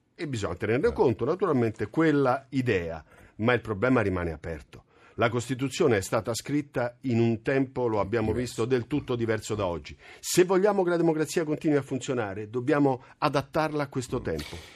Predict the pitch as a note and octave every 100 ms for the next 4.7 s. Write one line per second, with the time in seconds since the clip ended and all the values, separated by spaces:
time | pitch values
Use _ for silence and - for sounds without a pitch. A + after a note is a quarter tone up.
0 | - F#2+ C#3+ C#3+ F3+ E3+ D#3 D3+ F3 F3+
1 | E3 D#3 F#3 F3+ F3 D3 D3+ C#3+ F3 -
2 | D#3+ D3+ D#3 D#3 - E3+ - B2 A2+ G#2+
3 | A2 C3 C3 C3 A2 A2 F2+ F2+ F2 G2
4 | E2+ - D2+ D#2+ C3+ G#2 -